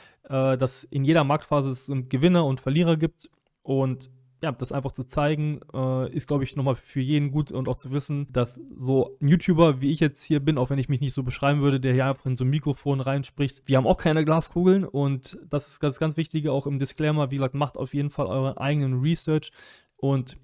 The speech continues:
ich probiert mit bestem Wissen und Gewissen hier Aktien vorzustellen und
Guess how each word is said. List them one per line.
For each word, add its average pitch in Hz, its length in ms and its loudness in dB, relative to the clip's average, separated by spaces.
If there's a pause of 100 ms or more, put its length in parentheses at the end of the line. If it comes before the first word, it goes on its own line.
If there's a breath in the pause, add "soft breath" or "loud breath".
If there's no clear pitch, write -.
(140)
ich 127 100 -6
probiert 151 340 2
mit 139 220 -4
bestem 160 320 0
Wissen 151 220 -2
und 139 60 -2
Gewissen 139 360 -2
hier 139 560 -2
Aktien 156 460 -2
vorzustellen 147 680 -2
und 131 260 -4